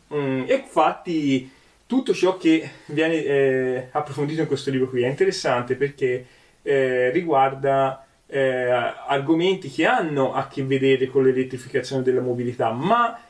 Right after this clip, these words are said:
eh, sono messi in un contesto, secondo me, poi ripeto la mia opinione, errato, cioè nel contesto della sostituzione dell'automobile, eh,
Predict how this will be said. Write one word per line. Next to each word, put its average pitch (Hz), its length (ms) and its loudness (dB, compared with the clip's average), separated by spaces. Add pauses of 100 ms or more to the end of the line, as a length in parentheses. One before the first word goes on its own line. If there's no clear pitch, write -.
(140)
eh, 156 260 4
sono 190 300 2
messi 190 300 0
in 156 60 -4
un 160 100 -2
contesto, 156 580 0
secondo 139 460 0
me, 156 400 2
poi 131 140 -2
ripeto 127 340 -2
la 123 80 -6
mia 123 140 -2
opinione, 131 420 -4
errato, 131 440 0
cioè - 180 0
nel 147 140 -2
contesto - 540 -2
della 131 160 0
sostituzione 143 920 -2 (420)
dell'automobile, 135 1500 0 (220)
eh, 120 920 -4